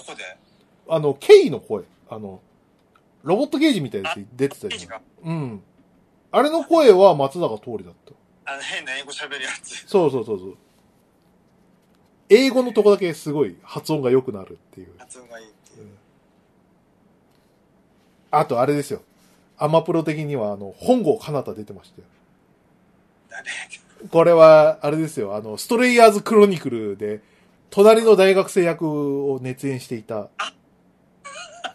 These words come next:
Speaker 1: <laughs> いたな、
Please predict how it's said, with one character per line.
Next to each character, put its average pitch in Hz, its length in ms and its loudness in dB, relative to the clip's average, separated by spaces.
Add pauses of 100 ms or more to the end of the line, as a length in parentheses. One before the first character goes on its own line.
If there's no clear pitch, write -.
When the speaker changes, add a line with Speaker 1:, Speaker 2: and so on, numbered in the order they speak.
(1600)
Speaker 1:
<laughs> - 800 -12 (1300)
い 311 120 -20
た 226 200 -8
な、 233 260 -8